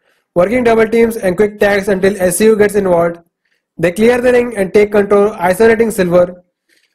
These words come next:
Sky runs wild and Daniels then gets cut off and posted. Uno takes over back in the ring. The Dark Order follow with quick tags and double teams on Daniels. They keep him grounded and isolated.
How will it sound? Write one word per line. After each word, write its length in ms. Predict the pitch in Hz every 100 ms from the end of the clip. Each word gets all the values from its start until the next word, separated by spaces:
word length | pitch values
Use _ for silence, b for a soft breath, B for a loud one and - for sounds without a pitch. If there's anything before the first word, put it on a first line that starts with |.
| _
Sky 320 | - 226 240
runs 240 | 240 233 233
wild 300 | 233 233 226
and 240 | 190 185
Daniels 320 | 190 196 214
then 300 | 202 202 202 _ _ _ -
gets 180 | 220 220
cut 200 | 226 190
off 260 | 170 - - _ _ _ -
and 200 | 175 170
posted. 520 | 180 175 202 156 165 _ _ _ _ _ _ _ _ _ _ _ _ _ _ _ _
Uno 200 | 196 233
takes 260 | 240 254 240
over 240 | 247 233
back 220 | 226 220 226
in 100 | 226
the 100 | 220
ring. 360 | 220 226 233 _ _ _ _ _ _ _ _ _ _ - _ _ _
The 80 | 175
Dark 240 | 190 226
Order 200 | 233 233
follow 200 | 233 220
with 200 | 226 220
quick 200 | - 220
tags 360 | 220 214 214 208
and 240 | 202 180
double 200 | 180 196
teams 260 | 208 220 214
on 120 | 190
Daniels. 480 | 185 165 160 160 - _ _ b b b b b _ 165
They 80 |
keep 240 | 170 254 254
him 100 | 254
grounded 460 | 233 226 226 226
and 160 | 226 196
isolated. 720 | 185 180 202 196 196 196 202